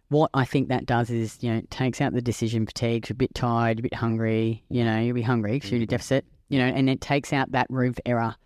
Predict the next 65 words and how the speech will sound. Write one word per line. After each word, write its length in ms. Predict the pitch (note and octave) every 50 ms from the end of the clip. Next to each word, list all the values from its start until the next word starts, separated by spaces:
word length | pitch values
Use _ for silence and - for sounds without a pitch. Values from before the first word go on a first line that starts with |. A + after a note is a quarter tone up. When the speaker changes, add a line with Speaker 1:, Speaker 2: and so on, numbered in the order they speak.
| _ _
Speaker 2:
Yep. 160 | - F#2 - - _ - -
Speaker 1:
Because 180 | - D3+ C#3 D#3+
when 100 | D#3 D3
you're 60 | C3+ - - -
tracking 260 | D#3 C3+ - E3+ E3
on 100 | D#3 D#3
the 60 | D3
fly 480 | - - - B2+ B2 B2+ C#3 C3 A#2+ A#2
and 80 | A#2+ A#2+
you're 60 | A#2+
putting 280 | - - C#3+ C3+ C#3 C3
things 260 | - C3+ B2+ B2 A#2
in, 160 | B2 A#2+ A#2
even 220 | B2+ C3+ C#3 D3+ D#3
if 120 | C#3 - -
you 60 | -
think 400 | - - - - B2+ C3 - -
you're 80 | C3
tracking 380 | - - - C3+ A#2 - C3 G2+
accurate, 340 | G#2+ B2 - - C#3+ C#3 -
you'll 160 | D3 D#3 D3+
be 100 | D#3 D3+
making 280 | D#3 D3 C#3+ - C#3 B2
mistakes. 480 | A2+ - - G2 G2 - - - - -
Speaker 2:
No. 120 | - C3+ B2
Speaker 1:
Like, 280 | - C#3 C3 - - - _ _ _ _ _ _ _ -
it's 100 | D#3 D#3
Speaker 2:
I'm, 120 | B2+ C3
Speaker 1:
just 280 | - - F3 D#3 - -
Speaker 2:
I'm, 60 | C#3+
Speaker 1:
easier. 200 | C#3 C3+ C#3 B2
Speaker 2:
I'm 40 | A#2+
yet, 80 | A2+ - -
I'm 160 | - A#2 A#2+ B2+
yet 140 | C3 - -
to 80 | -
see 440 | G#2+ - - G#2+ G2+ G2 F#2+ G2 G2+ F#2+ -
in 100 | G2 G2+
almost 300 | G2+ G2 G2 G2 F2+ -
my 140 | E2 E2+ E2
decade 480 | D2 - - F2+ E2+ - F#2 E2+ E2 D#2
of 120 | D2 D2 -
doing 220 | E2 D#2+ E2 D#2+ F2
this, 280 | A2 A2+ - - - - _ -
anyone 500 | F2 F#2+ F#2+ F#2+ F2+ F2 F2+ F2+ F2 F2
who 200 | D2+ C2+ F#2+ F2
can, 340 | - - - E2+ E2+ E2+ E2 -
especially 340 | - - - F#2 - E2+
in 80 | E2 D#2
a 60 | D2+
fat 220 | - - F2 - -
loss 180 | E2+ F2 -
phase, 320 | - - D#2+ F2 F2+ F2+ -
that 120 | F2 -
can 120 | - F2
track 260 | E2 - E2 D#2 - -
on 100 | D2 D2
the 80 | D2+
fly 480 | - - - D2 D#2 D2+ C#2+ C#2+ D#2+ E2+
and 260 | D#2 D#2 E2 D2+ -
still 460 | - - - - - F#2 F#2 F2 F2
be 180 | E2+ - F2+ D#2+
losing 540 | D2+ D2+ D#2 D#2+ D#2+ D#2+ D2+ E2 D#2+ D#2+ D#2
at 160 | C#2+ D2+ -
the 80 | -